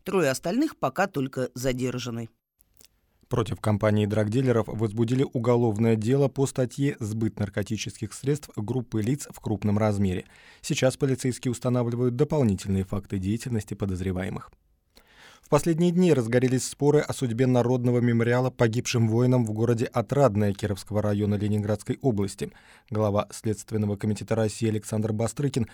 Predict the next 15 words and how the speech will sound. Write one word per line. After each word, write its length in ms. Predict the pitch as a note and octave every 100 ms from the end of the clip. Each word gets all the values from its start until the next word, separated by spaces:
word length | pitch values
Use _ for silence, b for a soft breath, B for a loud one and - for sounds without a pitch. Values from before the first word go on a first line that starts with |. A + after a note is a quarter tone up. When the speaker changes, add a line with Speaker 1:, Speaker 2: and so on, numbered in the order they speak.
| B B
Speaker 2:
поручил 400 | C3 C3 - D3
представить 520 | D3 C#3+ - C#3+ C3+
доклад 460 | B2+ B2 B2+ C3+ -
по 140 | B2
итогам 300 | A#2 A2 A2
проверки 380 | A2 G#2+ G#2+ -
информации 600 | G2+ G#2+ A#2 B2+ - B2+
о 80 | B2
сносе 400 | - C#3 A2 -
памятника. 560 | G#2 F#2+ F2+ G#2+ A2 G2+ b b b
Подробности 520 | A#2 G2+ F#2+ F#2 -
в 100 | G2+
репортаже 480 | G#2 G#2 G2 A#2+ B2
Артема 480 | - C3 - F#2 F#2
Сащенко. 580 | - G2 G2+ G2 G#2+